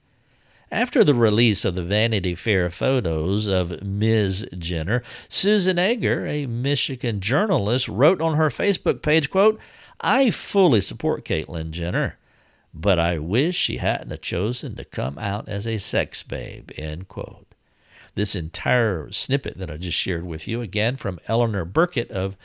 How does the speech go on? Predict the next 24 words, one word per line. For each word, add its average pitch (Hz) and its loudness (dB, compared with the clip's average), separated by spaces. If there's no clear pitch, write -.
the 101 -2
New 95 -2
York 95 -2
Times. 80 -8
Feminists 233 2
have 107 4
long 113 2
decried 87 -2
the 107 -2
image 131 4
of 87 -2
beauty 117 2
as 127 4
the 151 4
antithesis 165 2
to 101 0
their 85 0
cause. - -6
Now, 127 4
Bruce 135 6
Jenner, 117 2
the 110 2
torch 151 2
bearer 104 0